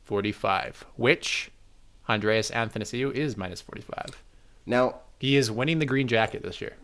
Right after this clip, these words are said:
Speaker 2: question. He, he's been in Detroit ever since they've been bad, right? Like, he hasn't had, like, a winning season yet, I don't think.
Speaker 1: No, he was there when they made the, that playoff, the last time they made the playoffs, when they had
Speaker 2: The last time they
Speaker 1: Tatar
Speaker 2: made
Speaker 1: and
Speaker 2: so
Speaker 1: Nyquist
Speaker 2: the,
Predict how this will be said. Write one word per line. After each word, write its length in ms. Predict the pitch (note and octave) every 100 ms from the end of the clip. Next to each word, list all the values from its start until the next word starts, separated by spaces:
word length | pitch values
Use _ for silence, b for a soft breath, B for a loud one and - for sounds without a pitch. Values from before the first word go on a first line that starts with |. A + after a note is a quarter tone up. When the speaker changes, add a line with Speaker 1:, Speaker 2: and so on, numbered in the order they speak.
| -
Speaker 2:
question. 460 | - C3+ - E2+ - B B B B B - - - - B B B B B - -
He, 480 | A#2 D3 E3 F3+ E3+
he's 260 | C#3 F#3
been 140 | F#3+ A3
in 100 | E3
Detroit 420 | - - C#3 A#2+
ever 160 | G#2+ A2
since 240 | A#2 G#2+
they've 160 | G#2 F#2+
been 140 | F#2
bad, 240 | F2 F2
right? 180 | D#2+ G#2
Like, 120 | A2
he 120 | C3+ C3+
hasn't 240 | C#3+ C#3
had, 300 | - A2 G#2
like, 140 | F#2+ F#2+
a 60 |
winning 360 | G2 G2 G2 G2
season 380 | - G2+ F#2+ D#2+
yet, 280 | C2 - b b b b -
I 80 | -
don't 180 | - -
think. 220 | - - - - - - -
Speaker 1:
No, 140 | C#3+
he 100 | C#3
was 220 | F3 F3
there 240 | F3 F3 E3+
when 100 | D#3
they 100 | D3
made 320 | C3+ C3 B2
the, 200 | B2 A#2+
that 220 | A#2+ A2+
playoff, 320 | - A#2 A2
the 80 | -
last 180 | A2+ G#2+
time 80 | A2+
they 60 |
made 120 | G#2+ G2+
the 60 |
playoffs, 240 | - G#2 F#2
when 60 |
they 40 | G#2+
had 60 |
Speaker 2:
The 60 | B2+
last 460 | C3 C3 C3 A#2 -
time 240 | G#2+ G#2+
they 60 | G#2+
Speaker 1:
Tatar 220 | G#2 G#2
Speaker 2:
made 80 | -
Speaker 1:
and 160 | G#2
Speaker 2:
so 60 |
Speaker 1:
Nyquist 60 |
Speaker 2:
the, 0 | G2+